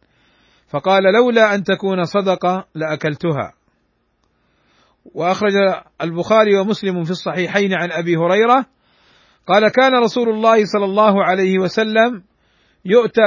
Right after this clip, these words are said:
بالتمر عند صرام النخل"، يعني وقت الج-، الجذاذ والقطع، "فيجيء هذا بتمره وهذا ب-، من تمره حتى يصير عنده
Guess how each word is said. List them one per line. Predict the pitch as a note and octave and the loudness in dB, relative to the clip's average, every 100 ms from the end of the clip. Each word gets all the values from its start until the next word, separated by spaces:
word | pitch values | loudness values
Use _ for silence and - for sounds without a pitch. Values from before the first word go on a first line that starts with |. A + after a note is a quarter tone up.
| F#3+ | 2
بالتمر | F#3 - A3+ A3 G#3 | -2 0 0 2 0
عند | F3+ G#3+ G#3 G#3+ A3+ G#3+ - _ | 0 -4 2 4 4 2 -4 _
صرام | - G3 G3+ A3+ G#3+ | -6 -2 2 2 0
النخل"، | G3+ G3+ G#3 - D3+ A#2+ G#2 _ | -2 -2 -2 -2 -8 -8 -10 _
يعني | C#3+ D#3+ D3 G3 A#3+ A3+ - | -6 -4 -2 -2 -2 -4 -6
وقت | F#3+ - | -6 -4
الج-، | F#3+ F3+ F3 D#3+ | -4 -4 -4 -6
الجذاذ | D#3 E3+ F3+ F3 B2+ | -4 0 2 2 0
والقطع، | C#3 D#3+ - F3+ A2 - _ _ _ _ _ _ _ _ | -4 -4 -2 -4 -6 -12 _ _ _ _ _ _ _ _
"فيجيء | - F#3+ G3 A#3 B3 A3+ | 0 2 2 0 2 2
هذا | A3+ A3 G#3+ | 4 4 2
بتمره | G3+ F#3 A3+ G3 D#3 A#2 - | 2 0 0 0 -4 -6 -8
وهذا | D3 E3 G#3 G3+ F#3+ | -4 0 2 2 2
ب-، | F#3 F#3+ | 2 0
من | E3 F3 | -2 -4
تمره | G3+ G3 D#3+ A2+ - _ _ _ _ _ | -2 -2 -4 -8 -14 _ _ _ _ _
حتى | - - B3 B3+ | -10 0 4 4
يصير | G#3+ B3+ A#3+ | 2 2 0
عنده | G#3+ A3+ A3 A3 | 0 -2 0 2